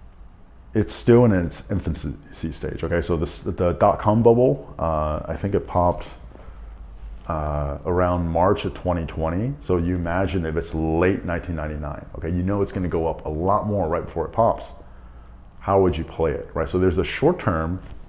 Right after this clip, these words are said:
which is just, okay, when, when do you think the local top of crypto is?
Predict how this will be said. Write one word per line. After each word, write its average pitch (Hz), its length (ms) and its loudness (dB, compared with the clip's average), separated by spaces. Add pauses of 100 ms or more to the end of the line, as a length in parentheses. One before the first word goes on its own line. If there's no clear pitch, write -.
(140)
which 85 180 -2
is 80 80 -2
just, - 320 -2
okay, 80 160 0
when, 87 300 0
when 85 120 -2
do 87 60 0
you 87 80 2
think 85 220 -4
the 82 80 2
local 85 360 2
top 82 300 0
of - 60 -10
crypto 95 440 4
is? 107 200 0